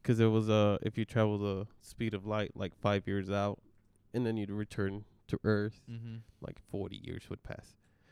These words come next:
Speaker 1: You would
Speaker 2: Dude,
Speaker 1: be
Speaker 2: that's
Speaker 1: five years
Speaker 2: crazy.
Speaker 1: older, but everybody on Earth would be, like, forty years older, which is weird.
Speaker 2: That would, that would be fucking crazy, 'cause you come back and basically everyone you knew,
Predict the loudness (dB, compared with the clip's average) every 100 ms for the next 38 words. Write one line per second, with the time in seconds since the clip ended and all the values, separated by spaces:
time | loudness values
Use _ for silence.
0 | _ _ _ 2 2 4 2 2 6 4
1 | 6 4 2 0 -2 6 8 6 4 2
2 | 0 -6 _ _ -6 0 2 2 -2 -2
3 | -4 -4 -8 -10 -10 -12 -14 -8 -6 -6
4 | -10 -18 _ _ _ _ _ -12 -12 -12
5 | -18 _ _ _ _ _ _ _ _ _
6 | _ _ _ -4 -4 -2 -6 -10 -16 -16
7 | -18 -20 _ _ _ _ -14 -14 -18 -20
8 | _ _ -14 -10 -10 -12 -16 _ _ -10
9 | -6 -4 -4 -8 -8 -8 -8 -12 -10 -8
10 | -10 -12 -10 -10 -12 -10 -6 -4 -2 -2
11 | -4 -4 -4 -4 -4 -2 -2 -2 -4 -4
12 | -4 -2 0 0 -4